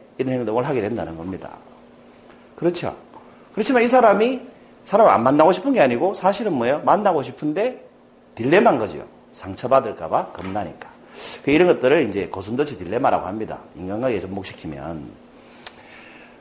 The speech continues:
그런데 여러분, 이 사랑은 하고 싶고 관계는 맺기 싫고 이게 말이 됩니까?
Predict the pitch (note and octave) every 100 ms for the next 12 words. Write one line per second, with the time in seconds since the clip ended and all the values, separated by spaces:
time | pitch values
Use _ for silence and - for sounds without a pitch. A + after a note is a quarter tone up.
0 | - - F#3+ F#3 E3 E3+ D#3 D3+ C#3+ -
1 | D#3+ A#3 G3+ D3 C#3 C#3+ - C#3 B2 A#2+
2 | E3+ F3+ C3+ B2+ A#2+ G#2 G2+ - F#2 D#2+
3 | D2+ F2 D3+ E3 - - - D3+ D3+ G2+
4 | D3 C3+